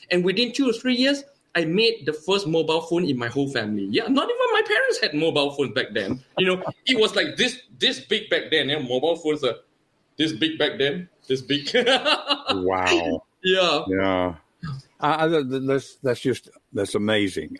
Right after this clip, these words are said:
Speaker 2: Um, I, I know y-, you've done well with the options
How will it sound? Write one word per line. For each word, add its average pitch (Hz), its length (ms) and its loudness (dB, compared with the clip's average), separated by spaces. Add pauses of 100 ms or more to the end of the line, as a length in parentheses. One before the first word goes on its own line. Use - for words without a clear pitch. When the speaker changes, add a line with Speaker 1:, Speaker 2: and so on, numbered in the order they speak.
Speaker 2:
Um, 92 480 0 (840)
I, 113 300 0
I 113 40 2
know 127 460 4
y-, 120 240 -6
you've 123 300 0
done 147 360 2
well 143 380 4
with 127 220 0
the 127 240 -4
options 123 760 -2